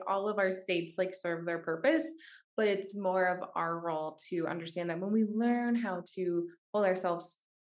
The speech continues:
in that, you know, more activated state and help us get to more that, like, balanced state, or maybe we're feeling more lethargic. Great. So then how do I work with myself to get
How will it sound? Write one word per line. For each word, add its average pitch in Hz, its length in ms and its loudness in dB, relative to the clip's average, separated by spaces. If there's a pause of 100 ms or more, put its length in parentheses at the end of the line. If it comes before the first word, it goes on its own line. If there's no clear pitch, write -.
(100)
in 277 160 8
that, 208 260 4
you 185 100 -2
know, 165 400 -2
more 190 220 6
activated 185 640 2
state 170 540 -2
and 170 100 -4
help 170 220 -4
us 165 100 -8
get - 240 -8
to 185 100 -6
more 170 180 0
that, 170 160 -2
like, - 220 -4 (220)
balanced 294 380 6
state, 240 200 2
or 208 60 2
maybe 202 300 2
we're 208 160 2
feeling 214 340 0
more 214 160 4
lethargic. 240 540 4 (100)
Great. 220 220 -2
So 196 100 -8
then 190 120 0
how 185 140 0
do 175 60 0
I - 80 0
work 180 220 -2
with 180 80 -8
myself 175 280 -6
to 175 100 -8
get 180 220 -2